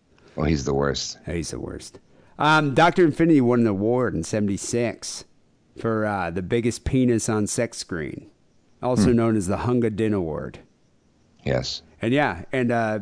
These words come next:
Speaker 2: you know, he used to, uh, perform around the city, you know, infinity and beyond there. But what's interesting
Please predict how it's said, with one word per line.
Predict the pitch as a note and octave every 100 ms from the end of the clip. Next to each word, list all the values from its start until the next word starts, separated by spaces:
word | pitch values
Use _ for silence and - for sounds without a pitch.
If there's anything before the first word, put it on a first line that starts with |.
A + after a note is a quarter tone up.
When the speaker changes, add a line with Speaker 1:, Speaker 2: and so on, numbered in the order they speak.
| G2+
Speaker 2:
you | A#2+
know, | G#2+
he | A2+
used | A2+ G#2 -
to, | A#2+ G#2+ G#2
uh, | G2
perform | A#2 - A#2 A#2 A2+
around | G#2+ G#2+ G#2
the | G2
city, | - C3 B2+ B2+ C3 _ _ _ _ _ _ _
you | F#2
know, | F#2+
infinity | F#2+ E2+ B2 B2 A#2+
and | A#2
beyond | A2 A#2 A#2 A#2+ A#2
there. | F2+ D#2+ - - - - -
But | D3
what's | D3+
interesting | A3 A#3 G3 - A2 F#2 F#2